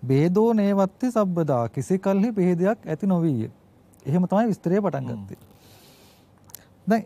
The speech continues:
Speaker 1: ඊට පස්සේදී මේ විස්තරේ, අ, සංග්‍රාමයේ අවසානය දක්වා, අ, ගමන් කරනකොට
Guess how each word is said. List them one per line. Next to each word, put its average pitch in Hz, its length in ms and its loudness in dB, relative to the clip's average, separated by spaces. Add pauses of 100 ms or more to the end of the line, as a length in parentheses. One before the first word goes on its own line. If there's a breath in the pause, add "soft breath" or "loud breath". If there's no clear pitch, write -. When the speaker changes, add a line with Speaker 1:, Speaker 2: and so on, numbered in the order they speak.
(120)
Speaker 1:
ඊට 220 220 0
පස්සේදී 160 600 0 (560)
මේ 170 220 4
විස්තරේ, 226 760 2 (640)
අ, 135 120 -6 (1200)
සංග්‍රාමයේ 190 640 2
අවසානය 202 460 2
දක්වා, 190 600 2
අ, - 1400 -14 (200)
ගමන් 143 380 2
කරනකොට 180 500 2